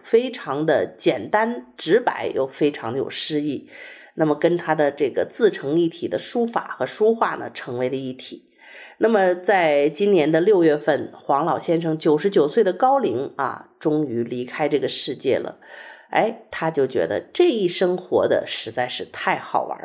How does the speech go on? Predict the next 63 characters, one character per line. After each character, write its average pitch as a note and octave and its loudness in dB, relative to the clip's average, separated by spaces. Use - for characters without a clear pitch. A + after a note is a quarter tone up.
了， - -18
希 - -2
望 C4 4
老 D#3 2
爷 F3 4
子 A3 4
在 A3 2
天 D4 2
堂 C#3+ -2
继 E3 2
续 C3+ 0
玩 B2+ 2
得 C3+ -2
开 D3 -2
心 D3+ -4
啊， A#2 -6
我 A2 -2
相 F#3+ 0
信 F#3+ -2
他 - -6
也 F2 -4
会 A2+ -6
一 F3 -4
直 G#2 -8
的 G2+ -6
开 C3+ -8
心 C#3 -8
下 C3+ -4
去 - -8
的。 D3 -16
好 G#3 4
的， B3 2
对 C4+ 2
于 C4 2
衰 C#4+ 4
老， - 2
每 E3 4
个 F#3+ 4
人 F3 4
都 F#3 6
有 C3+ 6
自 D3+ 0
己 B2+ -6
的 B2 -2
看 D3+ -2
法， A2 -10
上 F3+ 0
有 A2+ 2
美 C3+ 2
国 C3+ 2
的 C#3+ 2
年 D3+ 2
轻 G3+ 2
女 D3+ 4
演 B2 2
员 B2 -4
对 D3+ 4
于 C3+ 0
衰 D3+ 0
老 D3 0
的 C#3 2
恐 C3+ -4
怖， C3+ 2